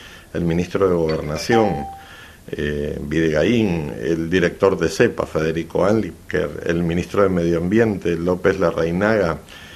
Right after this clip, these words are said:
eh, ha mantenido ese círculo, ¿verdad? Eh, y está ahí. Pero era un chico promedio,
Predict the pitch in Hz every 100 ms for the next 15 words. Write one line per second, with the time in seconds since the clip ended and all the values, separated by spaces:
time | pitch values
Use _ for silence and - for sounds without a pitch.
0 | - - - - - 90 50 - - -
1 | - - - - - 113 131 120 101 127
2 | 143 87 95 90 117 107 123 117 147 -
3 | - 98 87 80 95 113 113 92 87 82
4 | 82 80 82 92 87 82 - 98 107 143
5 | - - - - - - - - - -
6 | 127 151 165 139 - 135 143 131 - -
7 | 98 107 110 110 156